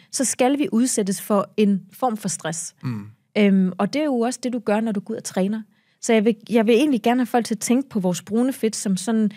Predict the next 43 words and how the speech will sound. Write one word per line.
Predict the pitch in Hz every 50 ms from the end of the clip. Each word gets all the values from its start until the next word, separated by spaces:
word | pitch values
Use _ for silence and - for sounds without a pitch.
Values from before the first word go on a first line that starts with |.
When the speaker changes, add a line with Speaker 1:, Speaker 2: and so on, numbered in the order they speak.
| - - _
Speaker 1:
et | - 202 -
organ, | 196 165 - 233 226 226 202 190
som | - 202 190
vi | 185
skal | 175 165 - 196
ligesom | 190 233 240 294 277
holde | 208 180 202 180 170
i | 170
live. | 160 170 175 190 208 233 220 _ _ _ -
Speaker 2:
Mm. | 127 117 117
Speaker 1:
Så | 110 233
når | 220 214 202
du | 208
spørger, | 196 - - 269 262 233
kan | - 226 202
man | 190 170
få | 170 -
mere | 190 208 240 269 226
af | 180 190
det? | 208 202
Så | - 214
ja, | 196 185 254 302 - - -
det | -
kan | - - 285
du | 294
godt. | - - 226 269 - - - - -
Du | - 220
skal | - - 208
bare | 262 262 -
træne | - - 240 214 233 269 285
det. | 285 220 - _ _ _ -
Speaker 2:
Ja. | 123 117 110 - _ _ _ _
Speaker 1:
Så | - - - 233 214 214 202 - - _ _ -
brunt | 214 311 311 311 -
fedt | - 254 269 -
kan | - 240 208
trænes | - - 202 185 180 180 - - - -
st-, | - _ _ -
større, | - - - - - 170 165 208 269 339 320 247 196 185 _ _ _ _ _ -
og | - 214 202 180
ved | 202 185
du | 175
gør | 165 - 233